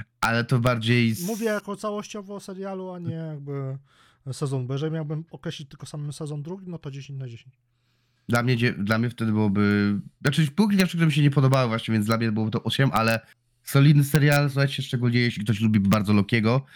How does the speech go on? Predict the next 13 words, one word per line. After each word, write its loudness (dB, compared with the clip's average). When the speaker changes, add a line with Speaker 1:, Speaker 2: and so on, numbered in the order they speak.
Speaker 1:
Jeżeli 4
jest 0
fanem 0
Lokiego, 2
to -2
jest -4
pozycja, -6
no, -2
obowiązkowa. 2
Speaker 2:
Must -8
have. -10
Speaker 1:
Dokładnie. 0
I 6